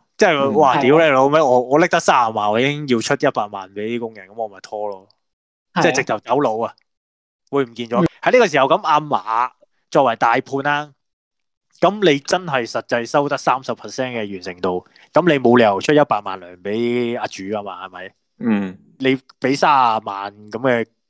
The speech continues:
Speaker 1: 工程我，噉我咪畀返三十萬，你合理啊，係咪？
Speaker 3: 嗯。
Speaker 2: 嗯。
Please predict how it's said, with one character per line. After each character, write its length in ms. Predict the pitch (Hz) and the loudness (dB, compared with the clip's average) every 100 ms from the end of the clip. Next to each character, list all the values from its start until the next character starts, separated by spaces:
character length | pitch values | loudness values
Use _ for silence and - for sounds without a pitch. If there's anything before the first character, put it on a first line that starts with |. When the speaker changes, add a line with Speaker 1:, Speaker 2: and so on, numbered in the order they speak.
| _ | _
Speaker 1:
工 160 | 151 151 | -2 -2
程 160 | 101 95 | -10 -10
我， 260 | 95 104 | -6 -4
噉 100 | 120 | -2
我 60 | 104 | -4
咪 140 | 98 | -6
畀 140 | 95 104 | -6 -4
返 120 | 113 | -2
三 140 | 120 | -2
十 80 | 104 | -4
萬， 120 | 95 95 | -8 -8
你 60 | |
合 120 | 92 - | -8 -6
理 140 | 98 110 | 0 2
啊， 220 | 131 113 | 2 0
係 20 | |
咪？ 240 | 92 104 - _ _ | -6 -10 -10 _ _
Speaker 3:
嗯。 420 | 113 101 95 101 _ _ _ _ 160 | 0 0 -2 -8 _ _ _ _ -8
Speaker 2:
嗯。 240 | 139 | -8